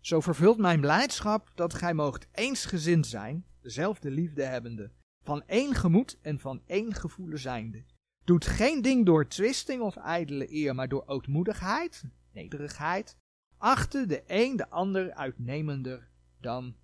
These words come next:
zichzelf. Want dan kun je, precies zoals de gemeente in de begintijd ook deed, je, je leest dat in Handelingen vier vers vierentwintig ook. Die tekst heb ik op de dia gezet.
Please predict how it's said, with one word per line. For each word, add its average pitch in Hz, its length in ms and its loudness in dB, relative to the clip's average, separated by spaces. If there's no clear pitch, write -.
zichzelf. - 1120 -16
Want 131 220 -10
dan 226 260 2
kun 240 260 4
je, 165 200 4
precies 190 400 -4
zoals 156 360 -2
de 139 80 -6
gemeente 160 500 -2
in 135 80 -4
de 117 60 -4
begintijd 143 520 -2
ook 120 140 -4
deed, 127 300 -4
je, 127 200 -14
je 120 100 -16
leest 131 220 -8
dat 139 120 -12
in 127 100 -12
Handelingen 135 420 -6
vier 175 280 -8
vers - 200 -12
vierentwintig 139 720 -8
ook. 113 280 -14
Die 131 140 -16
tekst 139 300 -6
heb 127 120 -8
ik 127 120 -12
op 120 120 -16
de 110 120 -16
dia 127 280 -8
gezet. - 520 -16